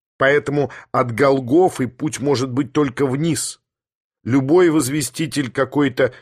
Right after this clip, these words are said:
религиозной новинки после Христа, если его проповедь берётся расширять или обновлять Евангелие, делает шаг вниз, в тот магизм и в то законничество,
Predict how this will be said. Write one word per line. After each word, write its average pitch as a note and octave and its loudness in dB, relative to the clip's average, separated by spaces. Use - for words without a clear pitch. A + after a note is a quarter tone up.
религиозной C3 0
новинки C3 0
после A#2+ -2
Христа, B2 -4
если B2+ -2
его C3+ 2
проповедь C3 -2
берётся B2+ 0
расширять C3+ 0
или A2 0
обновлять A2+ 0
Евангелие, A2 -2
делает D3 2
шаг D#3+ 0
вниз, E3 -2
в - -20
тот D3 0
магизм C3+ -2
и A#2 -4
в - -8
то D3+ 2
законничество, B2+ -2